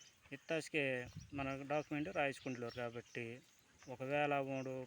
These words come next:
పన్నెండు సంవత్సరాలు దాటెత్తుకు, ఆ, పన్నెండు సంవత్సరాలు దాటిదేంకు మన బే నోటీసు కానీ, బేది కానీ మన రోమ్ మన పన్నెండు సంవత్సరాలు దాటి అంతే. దాటేస్తాకే మన అద్దె లోన్ కనుక ఇచ్చి మనని,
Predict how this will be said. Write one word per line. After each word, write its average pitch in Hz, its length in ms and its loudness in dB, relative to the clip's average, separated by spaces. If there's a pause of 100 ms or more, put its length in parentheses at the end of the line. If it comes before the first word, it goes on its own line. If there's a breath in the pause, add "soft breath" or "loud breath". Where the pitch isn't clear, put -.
పన్నెండు 127 240 -2
సంవత్సరాలు 135 380 -2
దాటెత్తుకు, 120 720 -4 (1300)
ఆ, 143 160 -4 (560)
పన్నెండు 131 260 0
సంవత్సరాలు 143 360 -4
దాటిదేంకు 131 760 -2 (240)
మన 143 200 2
బే 165 720 4
నోటీసు 151 420 -2
కానీ, 147 280 2
బేది 143 300 2
కానీ 143 340 0
మన 139 120 -2
రోమ్ 135 280 0
మన 113 80 -8 (1000)
పన్నెండు 180 160 0
సంవత్సరాలు 165 340 4
దాటి 151 240 4
అంతే. 135 240 2
దాటేస్తాకే 156 960 0
మన 151 220 2
అద్దె 143 200 0
లోన్ 147 240 2
కనుక 139 260 0
ఇచ్చి 180 220 -4
మనని, 135 640 0